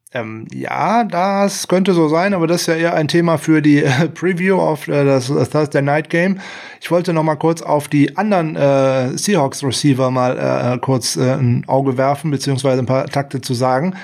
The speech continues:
Die haben ja ansonsten gar nicht so viele Yards gefangen, ne? Sind D K Metcalf, hunderteinundsechzig Yards? Hm, okay, dreizehn Komma vier Yards pro Reception, also immer wenn der Ball zu ihm ging, äh, war es ein First Down. Zwölf Mal, das ist natürlich schon doof, ne?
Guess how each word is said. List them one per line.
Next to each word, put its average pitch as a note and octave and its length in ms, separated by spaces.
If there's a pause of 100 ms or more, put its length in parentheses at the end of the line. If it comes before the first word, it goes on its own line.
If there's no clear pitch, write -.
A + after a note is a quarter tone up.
(420)
Die B2 120
haben C#3+ 120
ja D3 100
ansonsten C#3 520
gar D3+ 160
nicht F#3 160
so F#3+ 120
viele G3 300
Yards G3 340
gefangen, G#3+ 560 (380)
ne? F#3 300 (140)
Sind E3+ 360
D G#3+ 80
K A3 160
Metcalf, G#3+ 460
hunderteinundsechzig F#3 840
Yards? G#3+ 380 (280)
Hm, D3+ 380
okay, D3+ 420
dreizehn F3 360
Komma E3+ 160
vier F3 220
Yards E3 240
pro F3 200
Reception, F3+ 600
also D#3 300
immer E3+ 200
wenn D#3+ 120
der D#3 80
Ball D#3 220
zu E3 180
ihm E3 200
ging, F3+ 280
äh, D#3 200
war D3+ 140
es D3 80
ein D#3 80
First D3 280
Down. F3 380 (260)
Zwölf D#3 260
Mal, D#3+ 220
das D#3 120
ist - 60
natürlich C#3+ 240
schon C#3 160
doof, F#3+ 280
ne? G#3 200